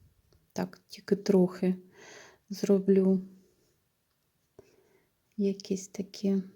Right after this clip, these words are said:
заходи на малюнок. Десь, якщо більше зайде, нічого страшного.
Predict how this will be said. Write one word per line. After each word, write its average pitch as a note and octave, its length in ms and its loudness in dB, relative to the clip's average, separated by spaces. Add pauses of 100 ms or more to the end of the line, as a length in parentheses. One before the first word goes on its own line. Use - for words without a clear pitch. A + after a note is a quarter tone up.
(1600)
заходи A#3 720 2 (160)
на A3 160 4
малюнок. G#3+ 720 2 (760)
Десь, A#3+ 380 0
якщо A3 300 2
більше G#3+ 420 2
зайде, G#3 360 6
нічого F#3+ 360 2
страшного. F#3 840 -4